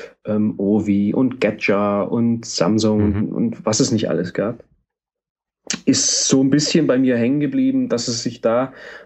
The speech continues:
Speaker 1: bei ein, auch um letztendlich einen, einen, einen Riesenpool von indizierten, ja, Applikationen handelt, ähnlich wie im Web, Stichwort S E O, wo Webseiten
Speaker 2: Mhm.
Speaker 1: indiziert werden und darüber natürlich eine Logik liegen muss, die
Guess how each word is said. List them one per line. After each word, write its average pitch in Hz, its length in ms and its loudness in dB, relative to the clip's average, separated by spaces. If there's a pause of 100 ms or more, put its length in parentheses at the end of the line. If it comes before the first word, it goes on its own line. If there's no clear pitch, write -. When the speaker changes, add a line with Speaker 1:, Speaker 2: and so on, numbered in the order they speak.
Speaker 1:
bei 113 180 0
ein, 113 300 0 (420)
auch - 240 0
um 120 280 2
letztendlich 113 640 -2
einen, 110 500 0
einen, 107 360 0
einen 107 220 -2
Riesenpool 131 540 4
von 117 220 0
indizierten, 123 920 2 (760)
ja, 117 320 0
Applikationen 123 760 0
handelt, 104 440 0
ähnlich 117 340 0
wie 110 140 0
im 98 160 -4
Web, - 460 -2
Stichwort - 460 -6
S 113 160 -2
E 113 80 2
O, 135 480 0
wo 104 180 -6
Webseiten 110 480 0
Speaker 2:
Mhm. 98 120 0
Speaker 1:
indiziert 95 400 0
werden 110 320 0
und 107 180 -2
darüber 123 340 2
natürlich 120 360 0
eine 117 120 2
Logik 123 380 0
liegen 120 260 2
muss, 120 280 -2
die 113 460 0